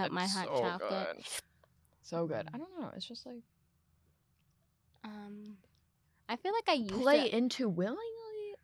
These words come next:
Speaker 2: Like,
Speaker 3: No, just
Speaker 2: no, but is it something I do? Yes. Why is that a stereotype even? I don't know.
Speaker 1: I feel like I used to, like, play into being, like, a, a chapstick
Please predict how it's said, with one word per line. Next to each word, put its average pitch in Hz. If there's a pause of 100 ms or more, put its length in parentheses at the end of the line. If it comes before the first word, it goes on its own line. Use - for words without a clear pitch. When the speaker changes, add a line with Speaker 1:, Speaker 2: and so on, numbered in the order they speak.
(120)
Speaker 2:
Like, 233
Speaker 3:
No, 208
just 226
Speaker 2:
no, 196
but 175 (1600)
is 208
it 220
something 202
I 160
do? 160
Yes. -
Why 208
is 277
that 175
a 160
stereotype -
even? -
I 190
don't 214
know. 226 (680)
Speaker 1:
I 233
feel 277
like 381
I 427
used 214
to, 233
like, 214
play 175
into 196
being, 175
like, 147
a, -
a 190
chapstick -